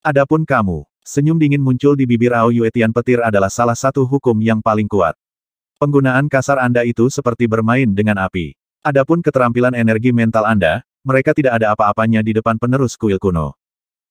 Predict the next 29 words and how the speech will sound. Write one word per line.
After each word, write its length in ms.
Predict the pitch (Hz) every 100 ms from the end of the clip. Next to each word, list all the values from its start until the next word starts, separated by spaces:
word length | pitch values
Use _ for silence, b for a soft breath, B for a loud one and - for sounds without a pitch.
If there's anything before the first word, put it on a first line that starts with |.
| 151
Yang 140 | 156
perlu 240 | 151 147 160
dia 160 | 143
lakukan 480 | 135 120 123 127 131
hanyalah 320 | 117 107 110
melihatmu 480 | 117 110 107 113 113 113
sekali 320 | - 123 117
agar 320 | 117 120 123
kamu 240 | 113 117 110
kalah." 340 | 104 90 76 - _ _ _
Kultivasi. 800 | 156 151 156 139 120 - 95 76 _
Nasihat 400 | - 139 - 147 156
Ao 160 | 139 139
Yuetian 400 | 131 120 120 127
untuk 240 | 123 117
Zhao 240 | - 113 120
Feng 240 | - 127
tidak 240 | 135 131
jelas 400 | 117 120 98 -
dan 160 | 123 117
tanpa 320 | 127 135 131
pengekangan. 640 | 110 104 95 95 85 76 71 _ _ -
Reaksi 400 | 143 135 - 160
Zhao 240 | 147 131
Feng 240 | 127 131 127
sama 240 | 127 117
dengan 320 | 113 113 110
Bei 160 | 110 131
Moi, 400 | 113 92 127